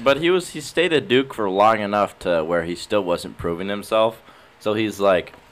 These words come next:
"Screw it, I don't need to stay here. I'm not doing anything good for the team. Let me try and go get ready for the N B A draft and see if everyone forgets about it."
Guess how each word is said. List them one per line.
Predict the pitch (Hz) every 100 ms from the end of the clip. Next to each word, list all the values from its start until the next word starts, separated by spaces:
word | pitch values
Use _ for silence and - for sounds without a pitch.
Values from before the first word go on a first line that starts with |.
| _ _ _ _
"Screw | - - - 151
it, | 104
I | 113
don't | 123 101
need | 117
to | 113
stay | - - 101 117
here. | 85 80
I'm | 85 92
not | 104 104 87 78
doing | 98 104 107
anything | 95 92 95 107 87
good | 98 95
for | -
the | 82
team. | 82 - 101 92
Let | 90 101
me |
try | 104 - 104
and | 104
go | 104
get | 98
ready | 92 98
for | -
the | 85
N | 90
B | 90
A | 78
draft | 90 90 87 -
and | -
see | -
if | 95 -
everyone | 95 92 85
forgets | - 78 92 104
about | 82 76 76
it." | 76 -